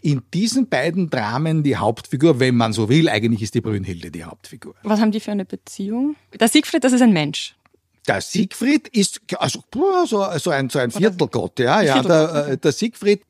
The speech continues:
Speaker 1: ist, apropos Inzest, der Sohn von Sigmund und Sieglinde. Die sind beide Kinder von Wotan. Das
Speaker 2: Ui.
Speaker 1: erleben wir in der Walküre. Das ist also das, das zweite der Dramen. Da erleben wir,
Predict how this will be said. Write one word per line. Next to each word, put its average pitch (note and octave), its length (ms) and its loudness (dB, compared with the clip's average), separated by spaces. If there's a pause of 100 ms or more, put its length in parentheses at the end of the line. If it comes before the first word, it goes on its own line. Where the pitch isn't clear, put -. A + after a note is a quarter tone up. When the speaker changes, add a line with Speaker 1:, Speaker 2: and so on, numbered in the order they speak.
Speaker 1:
ist, - 420 -4
apropos B2 460 -4
Inzest, C#3+ 580 -6
der B2+ 60 -4
Sohn D3+ 340 -2
von B2 220 -6
Sigmund - 420 -4
und A#2 100 -4
Sieglinde. - 520 -6 (240)
Die A#3 120 2
sind F#3+ 300 0 (100)
beide A2+ 540 2
Kinder C#3+ 640 -2
von D#3+ 240 -2
Wotan. C#3+ 340 0 (1120)
Das C#3+ 160 2
Speaker 2:
Ui. F3+ 120 -2 (100)
Speaker 1:
erleben E3+ 540 4
wir F#3+ 300 2
in E3+ 220 0
der F3 200 0
Walküre. B2+ 600 0
Das G#2+ 160 -6
ist C3 160 -8
also C#3+ 160 -2
das, C#3+ 260 -2 (100)
das - 220 -6
zweite D3+ 380 0
der - 120 -10
Dramen. - 480 -16 (360)
Da C#3 100 -2
erleben C#3 460 4
wir, G3+ 180 4